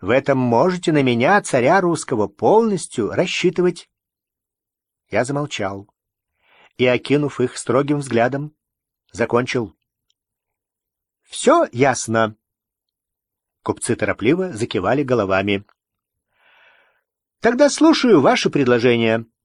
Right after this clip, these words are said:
На этот раз купцы думали долго. Так долго, что я даже решил слегка, так сказать, интенсифицировать процесс мышления. "А вот тут кто-то говорил, что у вас, мол,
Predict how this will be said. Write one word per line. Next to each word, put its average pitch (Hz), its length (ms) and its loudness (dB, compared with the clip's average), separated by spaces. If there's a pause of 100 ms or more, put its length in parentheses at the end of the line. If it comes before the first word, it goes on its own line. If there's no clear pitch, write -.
(1200)
На 110 100 0
этот 120 180 0
раз - 360 -4 (460)
купцы 131 380 0
думали 143 360 0
долго. 110 500 -2 (680)
Так 175 300 0
долго, 147 500 -2 (480)
что - 180 -4
я 117 140 4
даже 123 240 2
решил 165 280 -2
слегка, 113 500 -2
так - 180 -10
сказать, - 320 -4 (320)
интенсифицировать 135 1200 -2
процесс 135 460 -6
мышления. 95 600 -6 (1900)
"А 196 120 2
вот 220 220 2 (300)
тут 311 220 2
кто-то 233 380 0
говорил, 190 420 4
что 139 380 2
у - 20 -2
вас, 208 440 0
мол, 196 360 2